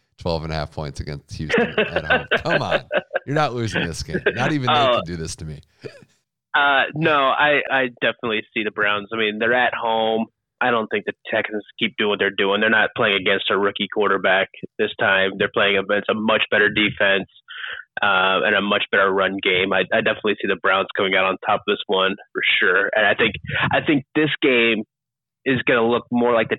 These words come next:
Speaker 2: Texans we expected to see week one, uh, against a much better Browns team.
Speaker 1: Yeah, I, I would only hope so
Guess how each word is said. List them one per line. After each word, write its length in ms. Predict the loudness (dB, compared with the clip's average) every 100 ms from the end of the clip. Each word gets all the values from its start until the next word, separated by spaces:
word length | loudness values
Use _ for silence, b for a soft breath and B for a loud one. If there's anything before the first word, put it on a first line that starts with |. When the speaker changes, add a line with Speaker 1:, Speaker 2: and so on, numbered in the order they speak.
| -2
Speaker 2:
Texans 380 | 0 0 -4 -2
we 80 | -2
expected 760 | 0 -4 -8 _ 0 0 0 -4
to 60 | -4 -6
see 140 | -6
week 240 | -4 -6 -6 -4
one, 320 | -2 -2 -2 -8 _ _ -4
uh, 400 | 0 0 2 0 0
against 300 | 0 -2 -2
a 60 | -8
much 300 | -2 -2 -2
better 200 | -4 -2 -2
Browns 340 | -2 -2 -4 -6
team. 200 | -6 -6 -8 _ _ b b _
Speaker 1:
Yeah, 300 | -2 0 0 -4 -2
I, 80 | 0
I 260 | 2 0
would 120 | 0
only 300 | 2 0 -2
hope 240 | -2 0 0
so 300 | -2 -8 -10